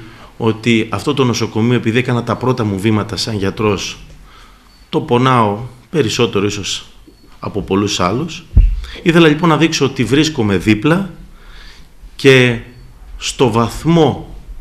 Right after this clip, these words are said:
που μπορώ, με όλες μου τις δυνάμεις, να βοηθήσω. Είχαμε μια πολύ καλή κουβέντα, λοιπόν, με τους γιατρούς και τους νοσηλευτές. Ε,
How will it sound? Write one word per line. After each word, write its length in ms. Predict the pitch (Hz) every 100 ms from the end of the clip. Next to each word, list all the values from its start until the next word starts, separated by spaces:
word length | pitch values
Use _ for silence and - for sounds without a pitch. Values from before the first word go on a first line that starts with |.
| -
που 140 | - 107
μπορώ, 640 | 92 95 104 160 214 - - - - -
με 200 | 117 127
όλες 280 | 160 139 110
μου 120 | 107
τις 200 | 104 82
δυνάμεις, 420 | 113 160 170 -
να 120 | 127
βοηθήσω. 520 | 98 98 - 76 - - - - - - - - - - - -
Είχαμε 280 | 139 156 147
μια 200 | 139 139
πολύ 240 | 123 123
καλή 220 | 127 117
κουβέντα, 520 | 117 95 107 92 80 - - - - - - - - - - - -
λοιπόν, 360 | 110 101 117
με 120 | 110 101
τους 160 | 104
γιατρούς 600 | 87 85 - 139 151 -
και 120 | -
τους 140 | 95 101
νοσηλευτές. 840 | 90 - 80 78 - 151 156 - - - - - - - - - - - -
Ε, 800 | - 127 117 113 113 113 110 110